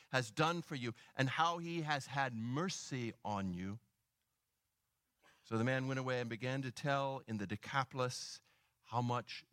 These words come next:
Jesus had done for him. And all the people were amazed. Again, Mark makes the point, Jesus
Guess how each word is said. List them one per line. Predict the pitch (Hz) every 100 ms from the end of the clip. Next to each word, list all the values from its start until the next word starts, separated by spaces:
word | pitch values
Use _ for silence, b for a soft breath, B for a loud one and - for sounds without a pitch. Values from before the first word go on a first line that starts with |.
| -
Jesus | - 175 202 120 - - - _ _ _ _ _ -
had | 92
done | 80 73 -
for | -
him. | - - - _ _ _ _ _ _ _ _ _ _ _ _ _ _ _ _
And | 92
all | 90 104
the | 110
people | 117 107 101
were | 98
amazed. | 98 95 82 82 - - _ _ _ _ _ _ _ -
Again, | 131 127 107 B -
Mark | 123 113
makes | 117 117
the | -
point, | 113 139 110 - B -
Jesus | 131 147 135 120 113 - - -